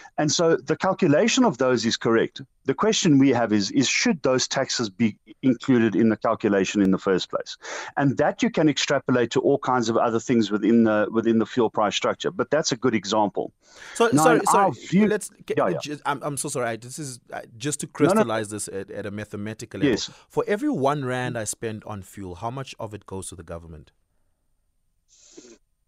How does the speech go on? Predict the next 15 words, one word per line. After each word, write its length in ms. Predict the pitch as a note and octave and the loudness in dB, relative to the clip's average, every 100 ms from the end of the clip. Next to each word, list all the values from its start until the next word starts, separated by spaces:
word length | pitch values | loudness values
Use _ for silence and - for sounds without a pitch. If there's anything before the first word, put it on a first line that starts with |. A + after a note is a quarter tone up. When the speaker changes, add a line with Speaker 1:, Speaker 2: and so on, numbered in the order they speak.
| _ _ _ _ _ - - | _ _ _ _ _ -20 -18
Speaker 1:
Um, 1080 | D3+ B2+ - C#3 C#3 C#3+ D3 C#3+ C#3+ C#3 C3 | -16 -10 -4 0 2 2 2 2 4 4 4
I'm 140 | A#2 | 2
gonna 160 | C3+ C3 | 2 2
have 160 | C#3+ - | 0 -2
to 100 | C3 | 0
do 180 | C#3 | 2
a 40 | B2+ | 2
very 300 | A2 C#3 C#3+ | 2 0 0
quick 200 | - D3 | -2 -2
calculation 680 | C#3+ C3 B2+ A#2 A#2+ B2+ B2 | -2 0 0 2 0 0 2
in 60 | |
my 120 | A#2 | 2
head, 340 | A2 A#2 G#2+ G#2 | 2 0 -2 -2
but 240 | B2+ A#2+ | -4 -4
if, 300 | F#2 F#2 C#3 | -10 -4 -4